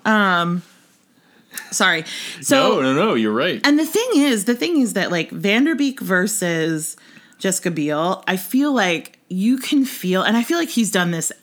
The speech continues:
Speaker 1: since Dawson's Creek. And, like, listen, I get it.
Speaker 2: <laughs>
Speaker 1: Like, you're in one of the most popular television shows of all time. Not only are you in it, but you are the titular character.
Speaker 2: Right, right.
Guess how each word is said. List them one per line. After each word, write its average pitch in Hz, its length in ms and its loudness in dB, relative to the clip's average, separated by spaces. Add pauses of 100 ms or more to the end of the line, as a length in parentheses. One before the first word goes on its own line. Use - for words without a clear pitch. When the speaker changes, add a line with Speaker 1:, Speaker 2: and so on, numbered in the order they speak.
Speaker 1:
since 175 420 -2
Dawson's 139 400 -4
Creek. - 340 -12
And, 202 100 -2
like, 214 200 -4
listen, 175 200 -4
I 147 100 -4
get - 220 -10
it. - 200 -12
Speaker 2:
<laughs> - 40 -20 (380)
Speaker 1:
Like, 170 240 2 (300)
you're 208 240 2
in 254 340 4
one 202 300 2
of 220 100 0
the 208 80 2
most 190 220 0
popular 165 480 0
television 151 480 -4
shows 147 260 -6
of 143 140 -8
all 165 160 2
time. 131 480 -4 (320)
Not 214 160 4
only 269 200 2
are 226 60 2
you 185 240 0
in 190 140 4
it, 160 180 -2
but 160 160 -4
you 190 120 2
are 180 120 2
the 160 100 -2
titular 202 640 0
character. 156 580 -2
Speaker 2:
Right, 165 320 -2
right. 90 260 -6